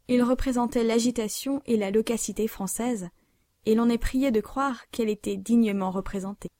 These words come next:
La journée, ou plutôt, car l'expression n'est pas juste, le laps de douze heures qui forme le jour sur la terre,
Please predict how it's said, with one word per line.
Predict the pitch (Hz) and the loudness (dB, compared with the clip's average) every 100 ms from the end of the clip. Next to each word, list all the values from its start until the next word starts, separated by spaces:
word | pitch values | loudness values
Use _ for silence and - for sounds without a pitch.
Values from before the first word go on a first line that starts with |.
| _ _ _ _ _ _ _ _ _ _ _ _ _ _ _ _ _ _ _ _ | _ _ _ _ _ _ _ _ _ _ _ _ _ _ _ _ _ _ _ _
La | 220 214 | 0 2
journée, | 208 214 220 262 330 _ _ _ _ | 2 2 4 2 0 _ _ _ _
ou | 254 240 | 2 2
plutôt, | - 233 247 285 285 _ 254 | 2 0 2 0 0 _ -4
car | 233 208 | -2 0
l'expression | 208 202 - 202 262 | 0 -2 -4 -2 2
n'est | 247 208 | 2 2
pas | 196 | 0
juste, | 196 262 - - 190 _ _ _ _ _ | 0 -2 -4 -10 -16 _ _ _ _ _
le | 226 214 | 4 4
laps | 214 277 - | 4 0 0
de | 208 208 | 2 2
douze | 185 233 214 | 2 2 4
heures | 233 294 | 2 0
qui | - 220 | -4 -6
forme | - 240 240 190 | -4 0 0 0
le | 185 | -2
jour | 185 226 254 | -2 -4 -4
sur | - | -6
la | 196 175 | -6 -6
terre, | - 240 277 | -4 -6 -6